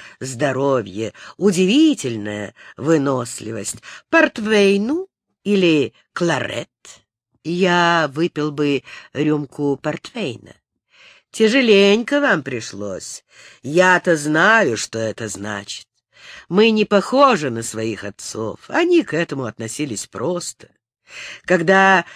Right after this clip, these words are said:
родился Чарльз, отец охотился. А я так совсем измучился, когда на свет появлялся Джордж». Сквайр на секунду умолк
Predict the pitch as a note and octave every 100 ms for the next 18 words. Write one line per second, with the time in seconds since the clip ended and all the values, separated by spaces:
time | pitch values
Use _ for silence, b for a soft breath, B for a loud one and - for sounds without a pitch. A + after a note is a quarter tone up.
0 | B D#3 E3 D#3+ F#3+ - D#3+ - D#3+ F3
1 | F#3 F#3+ E3+ - b b - E3 - E3
2 | E3 - - - D3+ C#3 - F#3+ - E2+
3 | - - - - _ _ _ _ _ -
4 | E3 D#3 E3 E3+ E3+ D#3+ B B B F3+
5 | - - E3 - - F3 A3+ B3 B3 B3
6 | C4 A3 - C3 A2+ A#2+ B2+ B2 B2+ B2
7 | C#3+ - B2 F#2 - B2 B2+ A2+ G#2 -
8 | - G2 F#2 B B B A#2 B2+ B2 -
9 | - - - - _ _ _ _ _ B
10 | B B - - E3+ F#3 F#3 F3 F3+ -
11 | F3+ F3+ F3 D3 D#3+ D#3+ F#3 C#4+ E3 -
12 | -